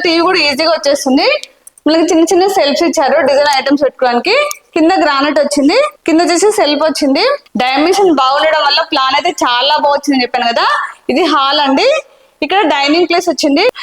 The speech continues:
దేని దానికి సపరేట్ గా అలాగే చాలా స్పేసెస్ వచ్చాయి చూడండి. ఇది డైనింగ్ ప్లేస్. దానికంటే ముందు మనం పూజ రూమ్ చూద్దాం.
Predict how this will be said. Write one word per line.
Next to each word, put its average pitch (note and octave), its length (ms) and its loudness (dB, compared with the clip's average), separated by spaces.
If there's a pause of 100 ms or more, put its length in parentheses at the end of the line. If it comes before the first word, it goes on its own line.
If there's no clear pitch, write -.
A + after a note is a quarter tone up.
(240)
దేని E4 340 2
దానికి F#4 380 2
సపరేట్ E4 400 0
గా F4+ 100 2
అలాగే D#4+ 180 -2 (120)
చాలా C#4+ 180 0 (140)
స్పేసెస్ D#4+ 480 0
వచ్చాయి D#4 240 0
చూడండి. C4 300 0 (460)
ఇది E4+ 100 0 (120)
డైనింగ్ C#4+ 400 2
ప్లేస్. F#4+ 320 0 (240)
దానికంటే E4+ 420 2
ముందు F#4 180 2
మనం F#4 200 0
పూజ D4+ 200 0
రూమ్ D4 140 0
చూద్దాం. B3 240 0